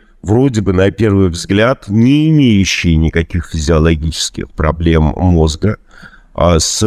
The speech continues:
абсолютно здоровыми полушариями и подкорковыми структурами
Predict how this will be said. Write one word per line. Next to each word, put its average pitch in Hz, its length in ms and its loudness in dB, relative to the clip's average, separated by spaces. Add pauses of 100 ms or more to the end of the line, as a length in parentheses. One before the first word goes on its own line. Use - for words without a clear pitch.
(240)
абсолютно 110 680 -2
здоровыми 101 680 2
полушариями 92 1120 2
и 87 40 2
подкорковыми 80 880 -2
структурами 131 800 -2